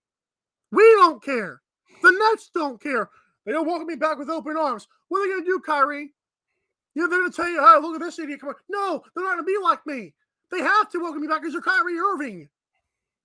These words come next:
Moron. Exclamation point.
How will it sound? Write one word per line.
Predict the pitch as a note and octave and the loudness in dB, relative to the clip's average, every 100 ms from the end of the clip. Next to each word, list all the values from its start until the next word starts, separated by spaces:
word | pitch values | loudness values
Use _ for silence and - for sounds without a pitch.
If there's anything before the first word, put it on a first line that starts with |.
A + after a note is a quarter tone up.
| _ _ - | _ _ -10
Moron. | F4+ G#4+ A4 F4+ C#4+ G#3 D#3 C3+ _ _ _ _ _ _ _ _ _ _ _ _ _ _ _ _ _ _ _ _ _ _ _ B3+ | -4 -2 0 -2 -4 -6 -12 -20 _ _ _ _ _ _ _ _ _ _ _ _ _ _ _ _ _ _ _ _ _ _ _ -12
Exclamation | C#4+ D4 B3+ A3+ G3+ | -10 -10 -14 -14 -16
point. | F#3+ D#3+ | -18 -20